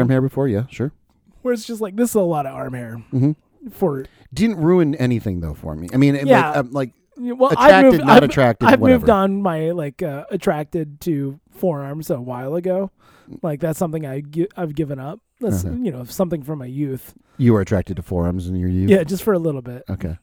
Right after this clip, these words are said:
Speaker 2: Well,
Speaker 1: And it was
Speaker 2: hey,
Speaker 1: like
Speaker 2: I'm not gonna yuck on your yum. That's fine.
Speaker 1: I, and I don't think it was the forearm hair that threw it off, but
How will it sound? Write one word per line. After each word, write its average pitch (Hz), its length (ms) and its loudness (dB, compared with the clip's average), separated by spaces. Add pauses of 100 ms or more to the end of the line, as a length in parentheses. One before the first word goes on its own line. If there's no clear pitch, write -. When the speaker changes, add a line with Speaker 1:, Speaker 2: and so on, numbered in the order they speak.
Speaker 2:
Well, 220 180 -2
Speaker 1:
And 185 100 -6
it 254 220 0
was 202 80 0
Speaker 2:
hey, 170 100 4
Speaker 1:
like 92 80 0
Speaker 2:
I'm 104 80 0
not 175 160 2
gonna 143 140 -2
yuck 123 240 -2
on 123 100 -4
your 151 120 -2
yum. 90 340 -4
That's - 160 -10
fine. 98 100 -6
Speaker 1:
I, 240 80 -4 (140)
and 190 180 -4
I 175 100 -2
don't 185 160 0
think 170 160 -4
it 170 40 0
was 147 100 -4
the 135 120 -12
forearm 131 440 -12
hair 123 220 -12
that 120 180 -16 (320)
threw 131 160 -8
it 120 80 -12
off, 120 380 -16
but 123 180 -16